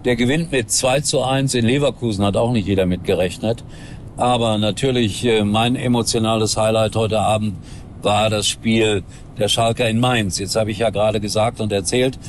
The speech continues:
dass ich bei einer Lesung war. Und da habe ich dann mal zwischendurch zugerufen bekommen,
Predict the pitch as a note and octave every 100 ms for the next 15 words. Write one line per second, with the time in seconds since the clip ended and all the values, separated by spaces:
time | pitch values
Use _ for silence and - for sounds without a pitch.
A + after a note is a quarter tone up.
0 | - - - - A2 A2+ A2 F#2+ - A2
1 | A#2 A2 G#2+ A#2 C#3 A#2 G2 G2 G#2+ C3+
2 | - - - - G2+ G#2 G2+ G#2+ G#2 A2
3 | G2+ F#2+ F2+ - A#2 A2+ G#2+ G2+ - -
4 | B2+ A#2 A#2+ A#2+ G#2+ G2 A#2 A#2+